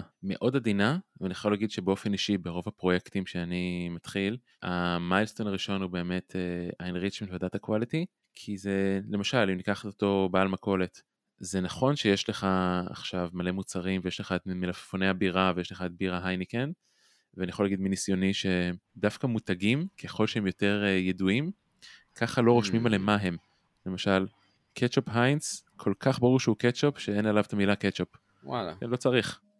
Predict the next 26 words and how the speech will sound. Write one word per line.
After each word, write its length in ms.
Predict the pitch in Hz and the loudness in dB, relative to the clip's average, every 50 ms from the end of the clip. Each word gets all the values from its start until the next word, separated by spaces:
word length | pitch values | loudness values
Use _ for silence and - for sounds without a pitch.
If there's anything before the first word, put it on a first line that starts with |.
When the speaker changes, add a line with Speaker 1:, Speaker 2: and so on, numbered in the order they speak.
| _ _ _ | _ _ _
Speaker 1:
אז, 320 | - 101 101 95 92 - 101 | -8 -6 -6 -6 -4 -2 0
אה, 440 | 101 101 101 101 101 98 98 98 95 - _ _ _ - | 2 2 4 4 4 4 4 2 2 -2 _ _ _ -2
פה 180 | 120 120 127 135 | 0 2 2 0
נשאלת 300 | 127 - - 127 120 127 | 0 -2 -2 -2 -2 -4
השאלה, 460 | 127 - - 107 101 104 110 113 113 - - | -4 -2 -2 0 0 2 2 2 2 2 0
אז 120 | 104 95 101 | 0 0 -2
על 80 | 95 | -2
סמך 400 | 90 - - 113 117 110 92 - 107 | -2 -2 0 0 0 0 0 -4 -4
מה 380 | 101 101 107 107 107 107 98 | 0 2 4 4 4 4 2
אני 140 | 98 95 95 - - | 2 0 -2 -2 0
כן 220 | - 107 104 98 | 2 4 4 4
אקבל 260 | 95 - 90 87 92 | 2 2 2 2 2
את 80 | 87 - | 2 2
ההחלטה 420 | 92 - - 92 90 - 90 87 92 - _ _ _ | -2 -2 -4 -6 -2 0 0 0 0 -2 _ _ _
שקטשופ 680 | - - - 87 87 87 - - 90 - - - - 92 | -14 -10 -6 -6 -6 -6 -6 -8 -12 -10 -10 -10 -8 -4
היינץ 300 | 87 87 87 - - - | -4 -4 -4 -6 -6 -6
הוא, 240 | 90 87 87 85 - | -4 -4 -4 -6 -6
הוא 100 | - - | -8 -6
קטשופ? 400 | - 87 87 - 117 123 - - _ _ _ _ - - - - - _ _ _ | -4 -6 -2 0 0 -2 -2 -4 _ _ _ _ -20 -20 -20 -20 -20 _ _ _
זה 80 | - 98 | -4 -2
אומר 80 | 98 | -2
שצריך 380 | 95 - 107 - - 110 - - | -2 -2 -2 0 0 0 2 0
להיות 120 | 117 - | 0 -2
איזשהו 160 | 104 - - 101 | -2 -6 -6 -2
שדה 260 | - 107 98 104 110 | 0 2 4 4 4
אחר. 280 | 101 - 113 104 87 | 4 4 4 2 2